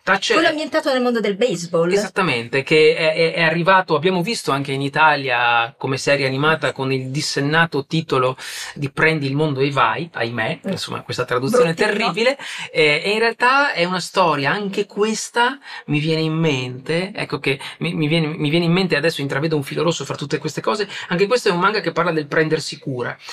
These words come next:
Speaker 1: così come, come George si prendeva cura a suo modo di Lenny, così come il protagonista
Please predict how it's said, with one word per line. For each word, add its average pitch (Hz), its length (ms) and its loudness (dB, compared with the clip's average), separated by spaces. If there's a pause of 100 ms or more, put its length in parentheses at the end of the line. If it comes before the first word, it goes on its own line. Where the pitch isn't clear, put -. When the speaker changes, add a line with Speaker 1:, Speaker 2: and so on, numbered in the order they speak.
(140)
Speaker 1:
così 190 300 0
come, 165 480 2 (220)
come 156 240 0
George 156 480 2
si 143 140 -8
prendeva 147 360 -2
cura 151 300 0
a - 20 0
suo 139 180 -6
modo 143 220 -2
di 147 140 -4
Lenny, 127 500 -2 (220)
così 160 240 0
come 175 160 2
il 156 60 0
protagonista 170 920 0